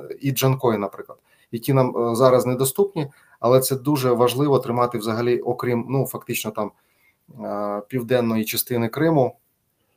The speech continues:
тримати, е, фактично весь, е, ф-, фронт, е, під вогневим контролем. Це дуже потужний, потужне зрушення, навіть якщо нам атакамсів поки що не передадуть.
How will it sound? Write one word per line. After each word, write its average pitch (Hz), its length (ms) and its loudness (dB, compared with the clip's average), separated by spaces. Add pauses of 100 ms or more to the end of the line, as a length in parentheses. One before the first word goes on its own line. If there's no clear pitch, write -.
(340)
тримати, 120 380 4
е, 113 540 -2
фактично 123 380 -6
весь, 107 300 -2 (440)
е, - 60 -4 (380)
ф-, - 540 -8
фронт, 120 520 0
е, 107 300 -2
під 113 180 -2
вогневим 113 380 2
контролем. 104 480 -6
Це - 160 -4
дуже 104 420 -2 (560)
потужний, 107 720 -4
потужне 113 400 -2
зрушення, 135 500 2
навіть 123 280 2
якщо 123 220 -2
нам 117 160 2
атакамсів 110 520 -2
поки - 200 -12
що - 160 -10
не 98 100 -8
передадуть. 104 560 -12